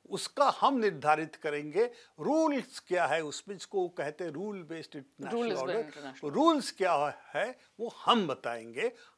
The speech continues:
Speaker 1: हम और कुछ उदारवादी देश। तो वो उदारवादी देश कौन है? जो कि एक्स कॉलोनियल पावर्स है, ये तो सेटलर कॉलोनियलिज्म किए हैं, लोगों को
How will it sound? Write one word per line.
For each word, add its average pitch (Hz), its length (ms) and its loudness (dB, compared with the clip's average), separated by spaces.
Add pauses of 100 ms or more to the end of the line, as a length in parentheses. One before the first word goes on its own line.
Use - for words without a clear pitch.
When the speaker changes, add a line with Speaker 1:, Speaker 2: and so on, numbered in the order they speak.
Speaker 1:
हम 277 280 2
और 175 280 0
कुछ 170 260 -8
उदारवादी 147 720 0
देश। 117 400 -14 (320)
तो 220 80 -6
वो 208 120 -4
उदारवादी 208 560 -2
देश 208 280 -8
कौन 180 320 -8
है? 180 200 -14 (380)
जो 160 120 -16
कि 170 120 -18 (280)
एक्स - 200 -10
कॉलोनियल 160 600 -6
पावर्स 170 440 -4
है, 247 100 -14
ये - 300 -20
तो 139 120 -16
सेटलर 151 440 -8
कॉलोनियलिज्म 185 800 -10
किए 190 320 -10
हैं, 196 180 -10 (340)
लोगों 143 340 -4
को 151 320 -10